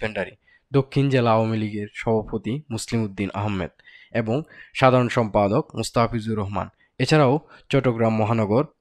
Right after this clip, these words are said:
উত্তর ও দক্ষিণ জেলা আওয়ামী লীগের নেতাবৃন্দ উপস্থিত ছিলেন।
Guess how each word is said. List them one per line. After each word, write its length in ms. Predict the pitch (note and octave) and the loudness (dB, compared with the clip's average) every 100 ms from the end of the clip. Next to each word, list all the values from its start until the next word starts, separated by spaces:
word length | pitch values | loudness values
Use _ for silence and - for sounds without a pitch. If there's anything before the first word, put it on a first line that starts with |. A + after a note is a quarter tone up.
| - | -6
উত্তর 440 | B2+ - A2+ A#2 - _ _ - | -6 -2 0 0 -4 _ _ -2
ও 120 | B2 | 2
দক্ষিণ 380 | A#2+ B2+ D3 D3 | 2 0 0 2
জেলা 200 | C#3 B2 | 4 6
আওয়ামী 260 | A#2+ A2+ | 4 2
লীগের 240 | G#2+ A2+ E3 - - | 0 -2 -4 -6 -4
নেতাবৃন্দ 600 | A2 G#2+ G#2 G#2 G2+ C3+ G3 | 0 0 0 -2 0 0 -2
উপস্থিত 400 | A2+ A2 - G#2+ | -6 -6 -4 -2
ছিলেন। 260 | - G2+ | -2 -2